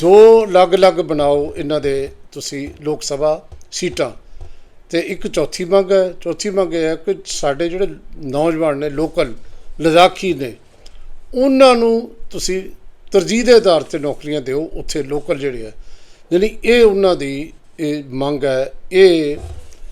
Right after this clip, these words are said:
ਇਹਨਾਂ ਨੂੰ ਲੈ ਕੇ ਅਸਲ ਲੜਾਈ ਜਿਹੜੀ ਹੈ ਚੱਲ ਰਹੀ ਹੈ। ਤੇ ਹੁਣ ਲੜਾਈ ਦਾ ਹਾਲ ਇਹ ਹੈ ਕਿ, ਅਮ, ਲੜਾਈ ਹੁਣ ਹਿੰਸਕ ਹੋ ਗਈ। ਉਹਨੇ ਜਿਹੜਾ ਹੈ, ਬਾਂਗ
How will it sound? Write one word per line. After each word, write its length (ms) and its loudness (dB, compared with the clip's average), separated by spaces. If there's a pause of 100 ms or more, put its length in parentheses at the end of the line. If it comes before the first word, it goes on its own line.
(240)
ਇਹਨਾਂ 300 6
ਨੂੰ 140 2
ਲੈ 140 10
ਕੇ 320 0
ਅਸਲ 200 -4
ਲੜਾਈ 360 0
ਜਿਹੜੀ 340 -6
ਹੈ 100 0
ਚੱਲ 320 0
ਰਹੀ 300 -14
ਹੈ। 60 -20 (720)
ਤੇ 80 -2
ਹੁਣ 440 4
ਲੜਾਈ 320 6
ਦਾ 440 4
ਹਾਲ 340 2 (320)
ਇਹ 260 6
ਹੈ 260 0 (640)
ਕਿ, 600 0
ਅਮ, 380 -10 (460)
ਲੜਾਈ 340 0
ਹੁਣ 280 -8
ਹਿੰਸਕ 280 -8 (100)
ਹੋ 100 -8
ਗਈ। 200 -14 (160)
ਉਹਨੇ 400 -4 (580)
ਜਿਹੜਾ 240 -6
ਹੈ, 280 -8
ਬਾਂਗ 280 -2